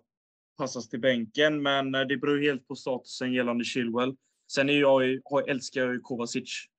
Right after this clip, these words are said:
Eh, det är ju en bra spelare med bra speed, men när det gäller defensiva spelet så är det nog mer balanserat med Jorginho och Kanté.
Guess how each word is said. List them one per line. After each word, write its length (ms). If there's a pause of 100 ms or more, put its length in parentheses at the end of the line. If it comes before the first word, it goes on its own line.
Eh, 420
det 60
är 100
ju 40
en 180 (320)
bra 180
spelare 380
med 200
bra 160
speed, 500
men 220
när 100
det 120
gäller 180
defensiva 600
spelet 440
så 160
är 100
det 60
nog 200
mer 160
balanserat 800
med 320
Jorginho 400
och 80
Kanté. 420